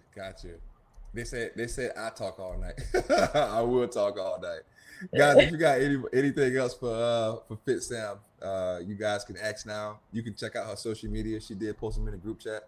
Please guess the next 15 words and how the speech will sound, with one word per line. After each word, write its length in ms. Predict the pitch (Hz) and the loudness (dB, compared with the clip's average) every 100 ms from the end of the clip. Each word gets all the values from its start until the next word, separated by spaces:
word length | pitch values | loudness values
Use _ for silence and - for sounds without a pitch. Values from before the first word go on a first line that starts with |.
| _ _ _ _ _ _ | _ _ _ _ _ _
Fit 180 | 139 135 | 0 0
Sam, 420 | 135 131 131 151 147 - | -2 -2 -4 -6 -14 -18
uh, 280 | 92 92 92 92 | -16 -16 -16 -8
we're 180 | 113 120 | -4 -2
gonna 240 | 117 110 | -2 -2
let 260 | 113 117 - | 0 -2 -4
you 80 | 92 | -6
go 540 | 92 127 113 95 107 - | -4 -2 0 -2 -8 -10
unless 280 | 95 104 - | -6 -6 -6
you 60 | 104 | -6
got 160 | 104 | -6
anything 380 | - 110 107 107 | -6 -8 -6 -6
else 160 | 104 110 | -6 -8
to 80 | 104 | -8
say. 300 | 107 90 | -6 -6